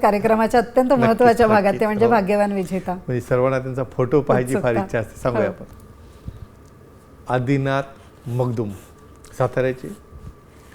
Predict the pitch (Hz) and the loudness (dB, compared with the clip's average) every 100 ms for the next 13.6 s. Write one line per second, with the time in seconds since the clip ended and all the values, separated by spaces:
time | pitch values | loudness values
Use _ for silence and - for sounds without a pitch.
0 | - 123 - 135 127 135 127 - 135 131 | -4 -4 -2 -4 -2 -2 -4 -2 0 0
1 | 127 127 120 123 120 127 120 123 117 123 | 0 -4 -2 -2 -2 -4 -2 -6 -4 -6
2 | 113 131 127 123 123 123 117 127 123 117 | 0 0 2 0 -4 -4 -6 -6 -6 -6
3 | - 117 120 120 117 107 127 160 - - | -6 -4 -2 -2 -4 -2 0 0 -2 -16
4 | - - 120 135 160 170 - - 127 120 | -20 -10 -2 0 0 -4 -14 -8 -2 4
5 | 143 156 135 123 127 117 123 117 131 135 | 4 2 -4 -4 -2 -2 -4 -2 2 4
6 | 131 160 170 131 117 131 135 131 117 117 | 4 -2 -2 -4 0 0 -2 -4 -6 -6
7 | 113 107 120 113 - 147 160 143 120 117 | -8 -6 -6 -6 -2 2 2 0 -2 -4
8 | 110 120 151 190 - - - - - 123 | -2 -2 -4 -6 -14 -20 -20 -20 -4 -4
9 | 117 - 156 156 131 113 - 120 120 - | -4 2 2 4 0 -2 -4 -6 -6 -4
10 | 120 117 - - - 156 175 - 151 139 | -4 -6 -12 -20 0 4 6 4 -6 -2
11 | 147 127 131 131 139 170 - - 135 127 | 0 0 -2 -2 -4 -4 -12 -12 -8 -6
12 | - - 160 156 - 131 131 139 135 127 | -6 0 0 0 -2 0 -2 0 -2 2
13 | 131 135 139 156 - 143 | 4 6 6 4 0 -4